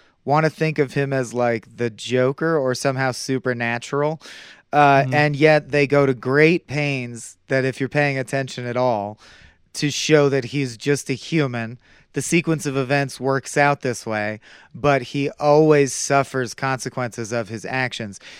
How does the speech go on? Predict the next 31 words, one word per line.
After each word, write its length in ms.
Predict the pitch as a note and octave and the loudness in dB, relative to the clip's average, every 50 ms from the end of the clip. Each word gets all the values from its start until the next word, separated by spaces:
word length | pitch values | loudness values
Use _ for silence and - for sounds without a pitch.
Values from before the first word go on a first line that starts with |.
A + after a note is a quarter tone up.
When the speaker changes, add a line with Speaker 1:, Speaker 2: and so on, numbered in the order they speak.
| - - - | -16 -6 -2
Speaker 1:
Even 260 | D#3 D#3 C#3 D#3+ E3 | -2 0 0 0 0
though 100 | D#3 D3+ | 2 2
you 160 | D3+ D3 D3 C3 | 2 2 0 -2
think 280 | - - C#3+ C3+ A#2+ | -2 -2 -4 -4 -4
he's, 240 | - C#3 C3+ A#2+ A#2 | -6 -6 -6 -4 -2
like, 200 | C#3 C3+ B2+ - | -2 -2 -2 -2
an 80 | C3 B2 | -4 -6
unstoppable 760 | B2 A#2+ A2+ - - - C3 B2+ C3 - C#3+ C3 A2+ A2+ G#2+ | -6 -8 -8 -10 -6 -2 -2 -2 0 -2 -4 -4 -6 -6 -12
force, 440 | - - - C3 C#3+ D3+ F3 - - - - - - - _ - | -10 -6 -4 -2 -2 -2 -2 -4 -10 -16 -20 -20 -20 -12 _ -2
it's 220 | D#3+ D3+ - - | -2 -2 0 2
not 240 | D#3+ E3 D3+ C3 - | 2 2 2 2 0
true. 380 | - - - E3 C#3+ C3 A#2 - | -2 0 4 4 4 4 4 2
And 180 | - C#3 D#3 D#3 | 0 0 2 4
this 160 | E3 D#3 - | 2 2 2
is 160 | D#3+ D3 C3 A2+ | 0 -6 -4 -2
the 120 | C3+ C#3 | -4 -4
first 460 | - - - D#3 D3 D3 C#3 - - | -2 2 4 4 6 4 4 0 -6
smallest 760 | - - - - D3 D3+ D3 C#3 C3+ C3 C3 C3 B2 - - - | -10 -10 -8 -2 0 2 4 4 4 4 2 0 -2 -2 -4 -8
example 600 | B2+ G#2+ G#2+ B2 C#3+ C#3+ C#3 B2+ - A#2 A#2 A2+ | -8 -6 -2 -2 0 0 0 0 -2 -2 -2 -2
is, 340 | A#2 A2 A2 A2 G#2+ G#2+ - - - - - - - - - - - | -2 -4 -4 -6 -6 -8 -12 -16 -20 -20 -20 -20 -20 -20 -20 -12 0
yeah, 160 | C#3+ E3+ E3+ | 4 6 8
he 100 | E3+ D#3 | 8 6
strangled 500 | C#3 - - E3 D#3+ D3 D3 C#3 D3 D3+ | 4 2 2 2 4 4 4 2 2 2
the 80 | C3+ D3+ | 2 2
guy. 500 | C3 C3+ B2+ B2 B2 B2 C3 D#3+ F3+ G#3 - | 2 2 2 4 4 2 2 0 -2 -6 -6
It 180 | - - F3+ G3 | -4 0 4 6
also 280 | E3 D3+ D#3 - - C#3+ | 6 6 6 4 0 -4
cut 240 | - - D3+ D3 C#3 | 0 2 4 6 6
up 180 | C#3+ C#3 - | 6 4 2
his 180 | D3 D3 C3 D#3 | 0 -2 0 0
wrists. 420 | F#3+ F3+ C3 A2+ G2 - - - | 2 2 2 0 -2 -6 -14 -18